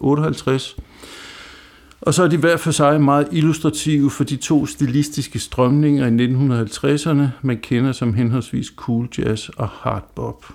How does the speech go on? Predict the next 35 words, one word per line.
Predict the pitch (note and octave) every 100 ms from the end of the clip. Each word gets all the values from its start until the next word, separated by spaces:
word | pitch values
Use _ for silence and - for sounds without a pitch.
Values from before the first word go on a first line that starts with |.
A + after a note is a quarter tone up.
| _ _ _ _ - _ _ -
Den | C3+ -
ene | C3+ C3 C#3+
er | D#3 B2
pladen | - A#2 A2+ A#2+ A#2+
Miles | A2+ A#2 A#2
Ahead | A2+ C#3 D3 -
med | B2
trompetisten | - A2 G2+ - C3 A#2+ C3
Miles | A2 G#2 G2+ - - - -
Davis, | C#3+ D#3 E3+ - - -
og | B2+
ikke | B2 A#2+
mindst | A#2 A2+ G#2+ -
pianisten | A#2 A2 B2 - C#3
og | C3
arrangøren | G#2+ G#2+ - A#2+ A2 A2
Gil | A2+ -
Evans | C3+ D#3+ D#3 -
og | G#2+
hans | G#2+ A2
orkester. | - C#3+ D3 D#3 D3+ - - - - - - -
Den | B2 A2+
anden | A2+ A#2+
er |
Moaning | G#2 G#2+ A2+ D3 E3+ D#3+ D3+
med | B2+
tromslageren | - - A#2 B2 B2+ A#2+ -
Art | A2 A2+ -
Blakey | A2+ B2 C3 - B2+
og | C3 G#2+
hans | A2 G#2+ - -
Jazz | A2+ G#2 -
Messengers. | A2+ G2+ - - - - - - - _ _ _ _ _ - - - - - - -
Så | C3+
Frederik, | B2+ - A#2+ B2 - -